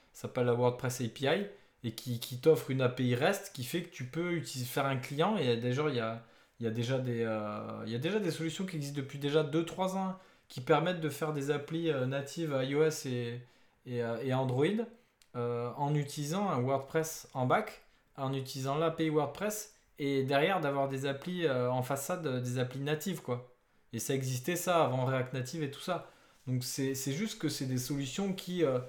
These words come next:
historiquement, euh, à mon avis, sont installées, euh, et que c'est un modèle, euh, plus simple à prendre en main, euh, pour, euh, on va dire pour monsieur tout le monde, de se dire, euh, que ce soit un WordPress, un Magento, c'est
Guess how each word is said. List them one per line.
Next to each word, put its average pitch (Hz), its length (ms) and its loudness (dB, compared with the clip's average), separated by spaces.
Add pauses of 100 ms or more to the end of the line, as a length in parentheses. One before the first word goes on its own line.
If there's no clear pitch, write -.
(240)
historiquement, 156 880 0
euh, 110 220 -4
à 117 100 -4
mon 127 180 2
avis, 135 200 -2
sont 127 220 -2
installées, 147 580 2
euh, 117 180 0 (340)
et 120 80 0
que 120 60 -4
c'est - 120 -2
un 131 60 4
modèle, 139 440 4
euh, 110 200 0
plus 156 300 -6
simple 160 420 -2
à 117 60 0
prendre 135 380 -4
en 143 120 -2
main, 151 380 -2
euh, 113 100 -4
pour, 113 480 -6
euh, 107 60 -6 (540)
on 120 40 -4
va 117 100 0
dire 123 220 -4
pour 127 140 -2
monsieur 131 280 0
tout 151 140 -6
le 151 60 0
monde, 156 280 2
de 113 120 0
se 110 80 -4
dire, 135 260 -2
euh, 110 300 0
que 110 100 -12
ce - 60 -10
soit 131 180 -4
un 127 60 4
WordPress, 127 460 0
un 127 80 0
Magento, 127 500 0
c'est 113 280 -6